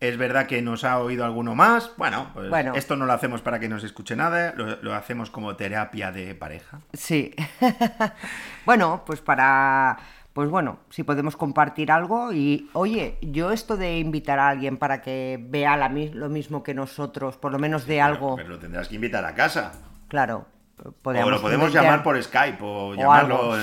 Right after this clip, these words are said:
Speaker 1: en
Speaker 2: sí.
Speaker 1: directo.
Speaker 2: Sí,
Speaker 1: Bueno.
Speaker 2: eso lo, lo vamos a estudiar. A ver si conseguimos a alguien.
Speaker 1: ¿A quién?
Speaker 2: Si,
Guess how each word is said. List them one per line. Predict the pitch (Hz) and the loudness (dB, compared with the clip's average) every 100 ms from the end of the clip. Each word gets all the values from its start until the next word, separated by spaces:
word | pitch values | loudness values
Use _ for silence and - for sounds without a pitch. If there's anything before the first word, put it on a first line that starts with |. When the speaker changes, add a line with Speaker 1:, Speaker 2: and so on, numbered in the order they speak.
| 175 | 0
Speaker 1:
en | 165 147 | 0 0
Speaker 2:
sí. | 98 | -6
Speaker 1:
directo. | 95 104 - 82 - _ | -8 -10 -10 -16 -18 _
Speaker 2:
Sí, | - 185 | -2 0
Speaker 1:
Bueno. | 151 160 | 2 2
Speaker 2:
eso | 196 240 226 | 2 4 6
lo, | 196 170 160 143 | 6 6 6 2
lo | 175 | 0
vamos | 170 180 | 0 -2
a | 175 | -6
estudiar. | - 147 127 113 - _ _ _ _ _ - | -6 -4 -2 -6 -8 _ _ _ _ _ -12
A | |
ver | 135 | -10
si | - 151 120 | -6 -6 -4
conseguimos | 156 139 139 139 135 135 | -4 -4 -4 -4 -4 -6
a | |
alguien. | 123 120 113 _ - _ _ _ _ _ _ - - _ _ _ _ - | -8 -8 -14 _ -20 _ _ _ _ _ _ -20 -20 _ _ _ _ -18
Speaker 1:
¿A | |
quién? | 110 170 247 | -8 -8 -8
Speaker 2:
Si, | - | -14